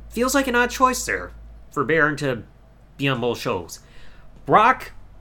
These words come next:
completely understandable. He was a free agent last time. It works.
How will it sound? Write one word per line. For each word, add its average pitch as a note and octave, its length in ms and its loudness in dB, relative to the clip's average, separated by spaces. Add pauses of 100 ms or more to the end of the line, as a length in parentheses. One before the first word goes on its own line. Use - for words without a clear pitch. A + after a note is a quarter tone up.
(180)
completely G3 480 4
understandable. F3 680 0 (160)
He A#2+ 80 -4
was A#2 100 -2
a B2 60 -4
free D#3 220 0
agent F#3+ 200 0
last F#3 280 0
time. F#3+ 300 -2 (220)
It G3+ 100 -4
works. C4+ 400 2